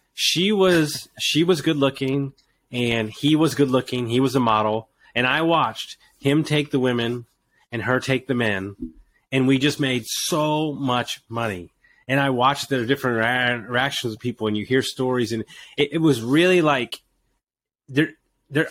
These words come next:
I don't, there, nothing better. If you ever watch me now, if you ever spent time with me, and let's say we're on a call with, like, six people,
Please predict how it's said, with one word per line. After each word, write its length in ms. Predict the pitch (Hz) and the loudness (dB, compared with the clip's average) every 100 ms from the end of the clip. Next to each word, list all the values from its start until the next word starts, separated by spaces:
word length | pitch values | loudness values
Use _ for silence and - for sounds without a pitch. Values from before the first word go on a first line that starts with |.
| - | -4
I 120 | 135 | -4
don't, 180 | 165 - | -4 -6
there, 180 | 131 165 _ _ - | -6 -6 _ _ -8
nothing 600 | 131 147 151 180 147 120 | -2 0 0 0 2 0
better. 380 | 117 135 107 101 - - _ _ | -2 -2 -4 -6 -16 -20 _ _
If 140 | 139 131 | -6 0
you 160 | 208 | 2
ever 180 | 240 208 | 4 4
watch 360 | 127 117 127 - | 2 2 0 -2
me 100 | 117 | -2
now, 220 | 113 98 | 0 -2
if 100 | 95 | 0
you 60 | 147 | 0
ever 120 | 143 | 0
spent 420 | - - 131 - | -6 -4 -4 -4
time 320 | - 113 117 | -4 -2 -2
with 160 | 127 - | -4 -4
me, 260 | 135 139 - _ _ _ _ _ _ _ - | -4 -4 -10 _ _ _ _ _ _ _ 0
and 100 | 131 | 2
let's 200 | 147 - | 2 2
say 120 | 156 | 2
we're 140 | 147 | 4
on 120 | 139 | 2
a 60 | 139 | 0
call 280 | - 123 127 | 0 0 2
with, 140 | 123 | -2
like, 180 | 113 107 | -2 -4
six 300 | - 113 - | -6 -8 -8
people, 500 | - 117 123 147 170 | -8 -6 -4 -4 -6